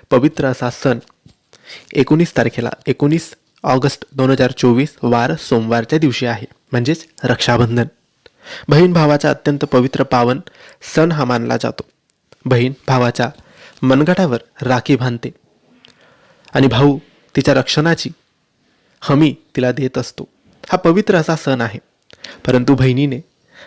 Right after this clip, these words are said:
राखी बांधताना हा मंत्र बोलावा एक वेळेस आणि त्यासोबतच आपल्या देवघरासमोर बसून सकाळी किंवा संध्याकाळी दिवा लावून, अगरबत्ती लावून, हात जोडून अकरा वेळेस हा मंत्र बोलावा.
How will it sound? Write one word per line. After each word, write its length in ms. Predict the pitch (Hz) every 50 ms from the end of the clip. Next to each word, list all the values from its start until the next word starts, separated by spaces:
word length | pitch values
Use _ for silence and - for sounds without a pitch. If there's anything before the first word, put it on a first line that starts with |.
| - -
राखी 360 | 135 131 127 127 - - 170
बांधताना 600 | 151 151 147 135 135 131 - 165 165 147 117 - - _ _ _ _ _ _ _ _ _ _ _ _ _ _ _ _ _ -
हा 120 | - 127 120
मंत्र 300 | 123 127 131 - 156 156
बोलावा 380 | 135 131 120 120 117 113 - - _ _ _ _ _ _ _ - _ _ _ _ _ _ _ _ _ _ _ _ _ -
एक 220 | - 143 147 143 143
वेळेस 340 | 131 120 123 123 - - _ - _ _ _ _ _ _ _ -
आणि 140 | - 123 123 -
त्यासोबतच 640 | 127 127 127 - 135 123 120 135 - 127 120 - - _ _ _ _ _ _ _ _ -
आपल्या 220 | - 127 - 135 127
देवघरासमोर 800 | 120 131 127 123 120 - 123 135 143 - - 127 123 139 151
बसून 300 | 147 139 123 - 135 123 - _ _ _ _ _ _ _ - - -
सकाळी 300 | 131 - 131 135 160 175
किंवा 220 | - 160 143 147
संध्याकाळी 520 | - - 139 127 123 123 123 123 120 - - _ _ _ _ _ _ _ - _ _ -
दिवा 300 | 123 110 127 123 131 143
लावून, 240 | 143 123 117 113 131 170 _ -
अगरबत्ती 520 | 165 120 135 139 135 139 139 - 170 151
लावून, 200 | 139 120 123 - - _ _ _ _ - _ _ -
हात 320 | - 131 135 156 - -
जोडून 360 | 156 127 127 120 120 117 117 - _ _ _ _ _ _ _ _ _ -
अकरा 340 | - 143 - - 156 165 160
वेळेस 260 | 139 127 120 117 - - _ _ _
हा 160 | - 127 123
मंत्र 340 | 120 120 113 113 - 123 131
बोलावा. 360 | 127 127 117 117 113 117 127